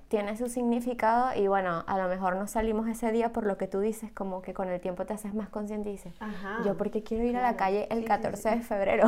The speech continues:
Speaker 2: Que está todo full.
Speaker 1: <laughs> O sea.
Speaker 2: Y a lo mejor ni siquiera consigues sitio.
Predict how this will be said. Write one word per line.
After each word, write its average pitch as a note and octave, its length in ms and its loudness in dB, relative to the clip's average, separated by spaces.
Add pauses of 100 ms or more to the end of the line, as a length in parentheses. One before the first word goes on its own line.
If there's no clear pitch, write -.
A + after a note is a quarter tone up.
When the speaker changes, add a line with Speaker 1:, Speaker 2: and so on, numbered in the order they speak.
Speaker 2:
Que A#3 80 0
está C#4+ 180 8 (100)
todo C4 360 8
full. A#3+ 400 2
Speaker 1:
<laughs> - 100 -14
O B3 120 4
sea. A3+ 180 8
Speaker 2:
Y - 40 8
a A#3 60 4
lo B3 80 6
mejor A3 340 6
ni D4+ 120 8
siquiera C4 440 0
consigues A#3+ 500 -4
sitio. C#4 480 0